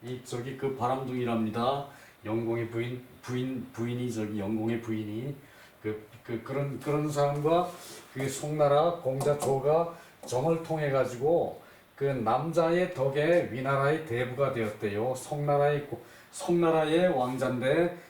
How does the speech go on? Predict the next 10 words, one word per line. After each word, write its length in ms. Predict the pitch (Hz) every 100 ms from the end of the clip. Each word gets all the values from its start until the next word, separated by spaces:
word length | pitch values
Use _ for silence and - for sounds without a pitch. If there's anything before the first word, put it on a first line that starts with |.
| -
위나라에 520 | 101 127 139 139 143 139
가서 500 | 135 135 156 165 - - - -
그 240 | 120 117 113
저기 380 | 127 113 123 113
남자랑 680 | - 131 135 143 147 151
저기 320 | - 127 120 127
그 180 | 127
서로 440 | 117 - 135 123 135
저기 320 | 123 117 117
그 360 | - 127 123